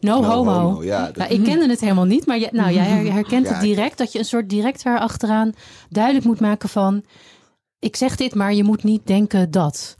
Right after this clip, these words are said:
Speaker 2: Mm, ja, dat is, dat is echt iets wat superveel gebeurt. En, en, en ook omdat we dus het idee hebben dat, dat als je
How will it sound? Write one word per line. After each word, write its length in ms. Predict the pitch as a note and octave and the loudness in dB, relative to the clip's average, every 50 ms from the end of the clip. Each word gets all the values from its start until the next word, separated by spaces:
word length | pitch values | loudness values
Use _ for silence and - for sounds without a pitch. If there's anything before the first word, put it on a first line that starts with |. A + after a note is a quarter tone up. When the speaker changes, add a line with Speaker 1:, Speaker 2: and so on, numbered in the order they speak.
| _ _ | _ _
Speaker 2:
Mm, 400 | - G2+ G2+ G2 E2+ E2+ E2+ - - | -4 -2 -2 0 0 0 -2 -2 -2
ja, 240 | F#2 G2+ F2+ D#2+ | 0 0 0 -2
dat 200 | D2+ - - - | -4 -6 -8 -8
is, 140 | D#2+ D#2 - | -10 -10 -8
dat 180 | - E2 D2+ - | -8 -8 -8 -10
is 160 | - - - | -12 -12 -8
echt 180 | - F2+ F2+ E2 | -6 -6 -6 -6
iets 140 | E2+ - | -8 -8
wat 160 | - D#2+ D#2 - | -6 -8 -8 -6
superveel 720 | - - F#2+ - - E2+ - - F2 E2+ E2+ E2 D#2+ D#2 - - - - - - | -4 -4 -2 -2 -2 -4 -2 0 0 2 2 2 0 -2 -6 -12 -20 -20 -20 -18
gebeurt. 440 | - - - - A#2+ G#2+ A2 F#2+ - | -14 -6 -2 0 2 2 2 0 0
En, 240 | - F#2 F2+ F2+ - | 0 0 0 0 0
en, 200 | - F2+ F2+ F2+ | 0 0 0 0
en 300 | - G2+ F#2 E2 D#2+ - - _ _ _ _ | 0 0 -2 -2 -4 -6 -10 _ _ _ _
ook 180 | - G2+ G2 - | -4 -2 0 0
omdat 220 | G2 F#2 F2+ - | 0 0 0 -2
we 80 | - E2+ | -2 -4
dus 120 | F2 E2 | -4 -4
het 100 | F2 - | -4 -4
idee 180 | F#2 E2 F2+ F#2 | -2 0 0 2
hebben 200 | F#2 F2 D#2 D#2 | 0 0 0 -2
dat, 180 | F2+ F2 - - - | -2 -4 -4 -4 -4
dat 300 | F2+ F2+ F2 - - _ _ _ | -2 -2 -2 -4 -8 _ _ _
als 260 | - F2 F#2 - - | -4 -4 -4 -4 -2
je 280 | - F2+ F2 D#2+ - | -2 0 0 0 -2